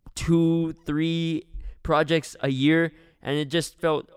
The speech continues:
oversaturated. It was quantity over quality, and I love this album due to the fact that he took about a year and a half to two year break,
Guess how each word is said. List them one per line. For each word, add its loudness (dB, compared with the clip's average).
oversaturated. 0
It -2
was -4
quantity 0
over 2
quality, -2
and -4
I 0
love 4
this 2
album 2
due -2
to 0
the 0
fact 0
that 0
he -4
took 2
about 4
a 4
year 0
and 0
a 0
half -2
to -4
two -4
year 0
break, -2